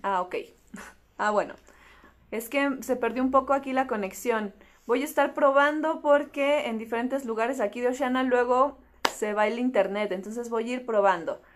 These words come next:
Muy bien, ah, ok, ahí estoy ya. Ok, muy bien. Pues,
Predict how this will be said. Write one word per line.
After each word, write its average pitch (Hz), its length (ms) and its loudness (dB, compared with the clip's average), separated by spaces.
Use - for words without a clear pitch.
Muy 233 200 -4
bien, 208 240 -2
ah, 196 200 2
ok, 170 180 -8
ahí 196 220 -8
estoy 214 260 -4
ya. 156 180 -6
Ok, 190 220 -4
muy 294 180 -2
bien. 269 420 -2
Pues, 269 880 2